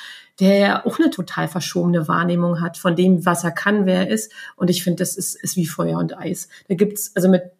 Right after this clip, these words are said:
unserem pubertierenden Sohn gibt's wirklich relativ viele Konflikte.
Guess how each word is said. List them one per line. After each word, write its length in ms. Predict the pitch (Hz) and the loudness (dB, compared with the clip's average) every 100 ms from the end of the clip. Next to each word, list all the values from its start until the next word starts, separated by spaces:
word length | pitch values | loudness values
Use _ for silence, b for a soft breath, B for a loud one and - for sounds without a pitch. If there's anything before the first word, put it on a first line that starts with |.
| _ | _
unserem 280 | 202 196 190 | 2 4 2
pubertierenden 840 | 190 190 190 - 254 240 226 208 208 B B | 0 -2 -2 2 4 4 2 0 -2 B B
Sohn 440 | - 240 247 269 | -2 2 4 4
gibt's 360 | 233 208 - - - - | 4 0 -4 -8 -8 -2
wirklich 340 | 196 190 - | 0 0 -2
relativ 360 | 175 175 175 - | -2 -2 -6 -4
viele 220 | 185 185 | -2 -2
Konflikte. 640 | 175 160 - 175 - 180 | -6 -10 -10 -12 -10 -10